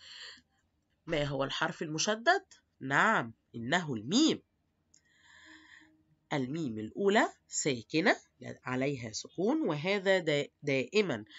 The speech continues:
يكون الحروف المشددة الحرف الأول ساكن والثاني نفس حركة الشدة. آه، إذن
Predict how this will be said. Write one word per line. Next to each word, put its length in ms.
يكون 480
الحروف 500
المشددة 680
الحرف 480
الأول 480
ساكن 500
والثاني 760
نفس 520
حركة 680
الشدة. 680
آه، 420
إذن 360